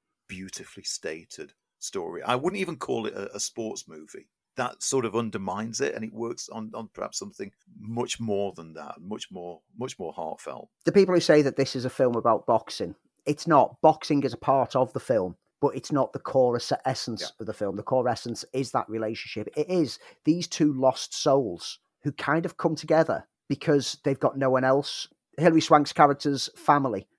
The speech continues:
Speaker 2: have no care for her. They dismiss her, they disregard her. She's not got that central figure who believes in her. And Frankie doesn't want to believe in her, but slowly starts to see the potential and be-, becomes the mentor that she's needed throughout her whole life.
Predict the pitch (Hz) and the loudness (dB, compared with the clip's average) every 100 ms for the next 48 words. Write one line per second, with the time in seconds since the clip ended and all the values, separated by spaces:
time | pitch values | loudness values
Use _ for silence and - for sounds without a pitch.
0 | - - 170 143 139 135 - 123 131 - | -8 2 2 4 2 2 -2 -2 0 0
1 | 117 - _ _ _ - 151 147 143 - | -4 -4 _ _ _ 4 4 4 -2 0
2 | 156 143 147 135 123 120 127 - 117 123 | 0 2 2 2 0 -2 -4 -4 2 6
3 | 127 131 98 - - 143 165 170 - - | 6 4 0 -2 -4 -4 2 0 2 6
4 | 160 - - 131 - 143 127 - 123 - | 6 6 -2 -2 0 -2 -2 -4 -6 -2
5 | 135 113 95 _ _ _ 135 151 131 - | 0 0 -4 _ _ _ 2 2 4 2
6 | 143 143 165 143 123 104 _ _ - 135 | 2 2 0 -4 -4 -4 _ _ -2 0
7 | 139 - _ _ - 180 185 190 156 147 | 0 -2 _ _ 0 2 2 -2 -4 -4
8 | 143 143 135 147 - 139 139 123 104 98 | -4 -2 -2 -2 -4 -6 -4 -4 -6 -10
9 | _ _ - 123 - - 147 156 160 151 | _ _ -12 -6 -6 -2 2 4 4 0
10 | - 147 120 - - 127 117 - 127 143 | 0 2 0 -4 -8 -8 -8 -6 -4 -4
11 | - 147 - 123 - _ - 165 - 180 | -4 -6 -4 -8 -8 _ -8 -4 2 2
12 | 196 160 113 - 135 127 139 165 - 147 | 2 -2 -6 -4 -2 2 2 0 2 2
13 | 127 - 131 117 117 131 147 143 120 - | 0 -4 -6 -6 -4 -2 -2 -2 -4 -2
14 | 120 113 117 117 117 113 110 127 | -2 -2 -2 -2 -2 0 0 -2